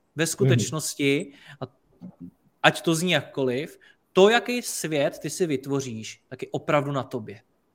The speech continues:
Speaker 1: Ale na to, aby ty si ho dokázal si vytvořit hezký a takový, jaký skutečně chceš, tak musíš první možná pochopit,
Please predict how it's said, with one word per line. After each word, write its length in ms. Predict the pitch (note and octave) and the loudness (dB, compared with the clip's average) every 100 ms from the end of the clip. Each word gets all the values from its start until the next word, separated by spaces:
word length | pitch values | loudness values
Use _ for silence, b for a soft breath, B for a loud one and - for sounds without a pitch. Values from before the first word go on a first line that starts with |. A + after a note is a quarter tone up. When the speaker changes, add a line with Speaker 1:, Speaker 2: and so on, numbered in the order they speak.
| _ _ b b _ | _ _ b b _
Speaker 1:
Ale 200 | C#3 E3 | 4 4
na 180 | E3+ A3+ | 4 2
to, 420 | - C3+ B2 G3 B B - | 2 0 0 -2 B B -4
aby 200 | C3+ F3+ | 0 2
ty 180 | G3 | 4
si 160 | F#3+ A#3 | 4 2
ho 120 | A3+ | 2
dokázal 680 | G3 F#3+ A3+ A3+ A3 E3+ D3 | 4 4 4 2 4 4 2
si 160 | C#3+ D3+ | 0 -4
vytvořit 520 | D3+ D#3+ E3+ D#3 C3 | -4 -4 -4 -2 -2
hezký 540 | D#3+ G3 - A2+ D#2+ _ _ - | -2 -2 -6 -8 -10 _ _ -10
a 60 | |
takový, 400 | - E3 F#3+ F3+ | -4 -2 0 2
jaký 260 | F3 F3 F3+ | 2 0 -4
skutečně 580 | - F3+ F3 F3 F3+ F3 | -4 -4 -4 -4 -6 -8
chceš, 520 | - A#2 B2 - - b b b b | -6 -8 -8 -16 -20 b b b b
tak 160 | - C#3+ | 0 2
musíš 400 | E3+ F3+ A3+ - | 2 0 -4 -2
první 600 | - G3+ A3 A3+ A3+ A#3 _ - | 0 2 2 0 -2 -6 _ -4
možná 380 | E3+ F3 G#3+ A3 | -2 4 4 4
pochopit, 720 | F3+ - D3+ B2+ A#2 - | 2 0 -2 -2 -4 -8